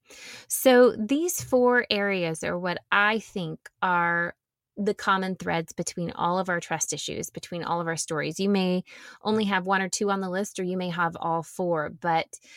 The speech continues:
these are the things that I believe create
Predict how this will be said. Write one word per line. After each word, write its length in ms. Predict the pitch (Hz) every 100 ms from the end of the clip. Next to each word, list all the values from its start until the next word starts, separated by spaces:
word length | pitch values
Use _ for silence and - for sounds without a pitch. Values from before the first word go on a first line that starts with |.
| - - _
these 400 | 196 214 247 254
are 340 | - 202 202 202
the 80 |
things 460 | 185 208 185 175 160
that 140 | - -
I 180 | 180
believe 840 | 175 180 185 214 208 175 165 165 - _ _ _
create 540 | - 226 214 233 269